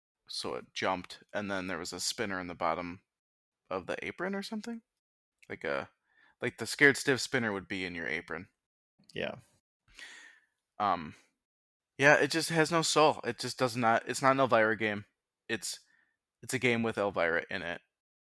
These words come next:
Speaker 1: randomly. It's
Speaker 2: Mm-hmm.
Speaker 1: whatever. But, yeah.
Speaker 2: So it
Speaker 1: It
Speaker 2: is
Speaker 1: wa-, I was disappointed. I was extremely disappointed.
Speaker 2: Yeah, Chelsea also kind of feels the same way. It's not, uh,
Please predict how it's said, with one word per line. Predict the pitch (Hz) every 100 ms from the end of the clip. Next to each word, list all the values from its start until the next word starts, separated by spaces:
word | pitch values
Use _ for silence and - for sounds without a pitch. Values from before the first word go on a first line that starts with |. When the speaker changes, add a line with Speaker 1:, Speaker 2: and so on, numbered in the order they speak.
| _ _
Speaker 1:
randomly. | - 85 98 - 98 113 _ _ _ _ _ _ _ _ _
It's | 104 98 123 104
Speaker 2:
Mm-hmm. | 110 107 _ _ _ _ _
Speaker 1:
whatever. | - 50 52 52 - _ _ _ _ _ _ _
But, | - 87 - _ _ _ _
yeah. | 160 156 151
Speaker 2:
So | 143
it | 120 - _
Speaker 1:
It | 151
Speaker 2:
is | 147 151
Speaker 1:
wa-, | 143 - -
I | 139
was | 147
disappointed. | 135 143 131 - 117 107
I | - 139
was | 135
extremely | 143 - - 123 107
disappointed. | 95 92 95 95 92 92 - _ _ _ _ _ _ _ _ -
Speaker 2:
Yeah, | 165 156 151
Chelsea | - - 160 156 165 139
also | 127 117 - 113
kind | 107 113
of | 107
feels | - 104 104
the |
same | 104 107 101
way. | 98 98 101 107 -
It's | - 110 -
not, | 113 104 101 104 -
uh, | 104 98 104